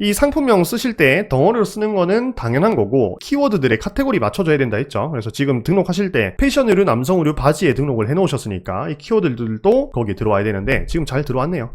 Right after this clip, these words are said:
어, 나쁘지 않습니다. 그리고 썸네일도, 어, 이 정도면은 핏감을 잘 연출을 했고 그 다음에 사이드 스냅의 디테일도 잘 표현이 된 것 같고 나쁘지 않습니다. 이제 막 시작하시는 분들이 썸네일을 되게 어려워하시는데 썸네일 차별화라는 게 별거 없어요.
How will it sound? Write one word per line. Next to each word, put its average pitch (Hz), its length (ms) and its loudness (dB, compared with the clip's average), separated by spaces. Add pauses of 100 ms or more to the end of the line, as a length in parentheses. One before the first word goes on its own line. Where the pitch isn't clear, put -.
어, 113 160 -4
나쁘지 135 260 -6
않습니다. - 460 -2
그리고 226 180 6
썸네일도, 202 800 2
어, 170 160 0
이 202 80 0
정도면은 233 720 0
핏감을 220 760 0
잘 156 180 2
연출을 143 380 2
했고 170 360 -2
그 135 100 -4
다음에 123 420 2
사이드 196 320 2
스냅의 170 640 0
디테일도 139 460 0
잘 107 160 -2
표현이 202 240 0
된 151 140 2
것 135 80 2
같고 107 240 -2
나쁘지 107 320 -2
않습니다. 147 440 -2
이제 151 220 2
막 247 160 2
시작하시는 247 480 0
분들이 165 180 0
썸네일을 233 420 0
되게 120 180 2
어려워하시는데 120 760 2
썸네일 240 360 0
차별화라는 156 760 2
게 104 320 -4
별거 151 240 0
없어요. 98 360 -2